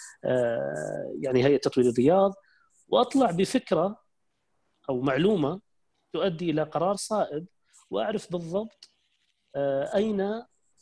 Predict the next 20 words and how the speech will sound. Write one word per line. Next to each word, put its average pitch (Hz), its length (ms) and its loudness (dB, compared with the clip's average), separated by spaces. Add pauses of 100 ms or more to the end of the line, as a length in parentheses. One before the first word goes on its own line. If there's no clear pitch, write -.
أبفتتح 165 540 -4
الفرع 156 440 -2 (200)
هذا 175 380 -6
اللي 170 280 -12
مثلًا، 165 280 -4 (260)
آه، 170 160 -14 (280)
صيدلية 196 520 0
مثلًا. 117 260 -10 (1400)
نشوف 226 280 2
أحيانًا 170 440 -2
بعض 156 180 -6
الش-، 135 180 -8
ال-، 123 180 -10
ال-، 131 260 -10
الطرقات، 147 560 0
يعني، 123 140 -2
بأحياء 151 260 0
الرياض 135 340 -2
شارع 185 340 0
فيه 220 300 -4